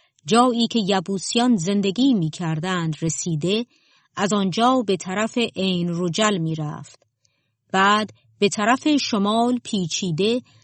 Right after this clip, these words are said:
به عین شمس و سپس تا جلیلوت مقابل گردنه ادمیم می‌رسید. از آنجا به طرف پایین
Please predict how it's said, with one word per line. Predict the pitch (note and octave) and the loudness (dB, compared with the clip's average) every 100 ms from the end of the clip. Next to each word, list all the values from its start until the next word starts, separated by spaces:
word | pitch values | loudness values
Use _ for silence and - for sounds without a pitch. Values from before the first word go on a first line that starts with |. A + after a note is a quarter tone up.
| _ - | _ -2
به | F3+ | 0
عین | G3+ G3 F3+ E3+ | 2 0 2 0
شمس | D#3+ - G#3+ A#3 A#3 A#3 - _ _ - | -2 0 0 0 0 -4 -8 _ _ -8
و | E3+ G3+ | 0 0
سپس | - G3+ F3 A#3+ C#4 - - _ _ - | 0 -4 0 0 -2 -4 -14 _ _ -10
تا | - A3+ F#3+ | 2 4 4
جلیلوت | D#3 G3+ G3 F#3 F3 A3 C4+ C#4 - - _ _ F3+ | 0 0 2 0 0 0 0 0 -6 -20 _ _ 0
مقابل | G#3 G#3 G3+ F3+ C4+ C4+ F#3 | 2 4 2 4 4 4 2
گردنه | F#3+ F#3+ F3+ F3+ F#3+ B3 A3+ F3+ - | 0 0 0 -2 0 0 0 -2 -4
ادمیم | F3 E3+ E3+ G#3 A#3 A#3+ A#3+ _ - | -2 0 0 2 2 0 -2 _ -6
می‌رسید. | G3 A3 F#3 D3+ - D3+ D#3 - _ _ _ _ _ _ _ - | 0 0 0 -4 -4 -6 -6 -14 _ _ _ _ _ _ _ -2
از | F3+ E3+ | -2 0
آنجا | F3+ F3+ E3 G#3+ A#3 A#3 _ _ - | -2 -2 0 4 4 2 _ _ 0
به | G3+ | 0
طرف | G#3+ G#3+ B3+ D4+ | 2 2 2 0
پایین | C#4+ - F#3 F3 G#3 A#3 | -4 -2 -2 0 0 0